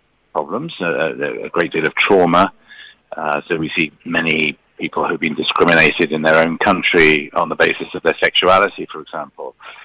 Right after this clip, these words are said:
Uh, maybe lesbians from, um, countries where it's illegal. I remember seeing one who came, um, she came along with a baby. She didn't come for herself. And I just probed a little bit, and it turned out that,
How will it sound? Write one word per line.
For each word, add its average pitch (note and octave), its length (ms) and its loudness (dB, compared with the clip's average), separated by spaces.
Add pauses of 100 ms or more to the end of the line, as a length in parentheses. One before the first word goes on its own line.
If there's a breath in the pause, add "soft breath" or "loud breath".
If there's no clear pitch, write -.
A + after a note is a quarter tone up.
(140 loud breath)
Uh, D2+ 60 -12
maybe D2+ 400 -14
lesbians E2 640 -2 (140)
from, D#2 580 0 (240)
um, D2+ 400 -2 (140)
countries D#2 420 -2
where D#2+ 240 4
it's - 180 -2
illegal. F2 540 -4 (560 loud breath)
I F2 80 -8
remember E2 420 -6
seeing D#2+ 280 -4
one E2 640 2 (260)
who F2+ 140 -8
came, F2 600 -2 (140)
um, E2+ 460 -4 (420)
she - 120 -10
came G2+ 200 2
along F2+ 220 2
with F2 140 0
a E2+ 60 0
baby. E2+ 560 0
She E2+ 60 -10
didn't D#2+ 320 -10
come F2+ 180 -2
for D#2 140 -2
herself. D#2 540 -2
And E2 140 -8
I E2 100 0
just D2+ 240 -8 (180)
probed F2 400 -6
a D#2 80 -6
little E2+ 240 -8
bit, D#2 300 -4
and D#2 220 -12 (500 loud breath)
it - 140 -10 (120)
turned E2+ 220 0
out D#2 180 2
that, D#2 140 -8